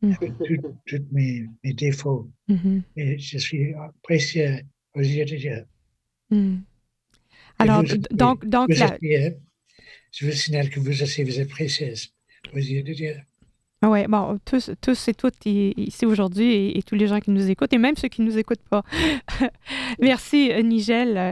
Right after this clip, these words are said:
Speaker 1: on voit vraiment que vous aussi, euh, votre, votre foi vous soutient dans tout ça. Votre tour maintenant, Malika, et vous allez terminer l'émission. Alors, euh,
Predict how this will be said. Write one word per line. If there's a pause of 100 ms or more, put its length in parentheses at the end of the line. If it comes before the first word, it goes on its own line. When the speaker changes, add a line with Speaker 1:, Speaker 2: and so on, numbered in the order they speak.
(140)
Speaker 1:
on
voit
vraiment
que
vous
aussi,
euh,
votre,
votre
foi
vous
soutient
dans
tout
ça. (1040)
Votre
tour
maintenant,
Malika, (480)
et
vous
allez
terminer
l'émission.
Alors,
euh,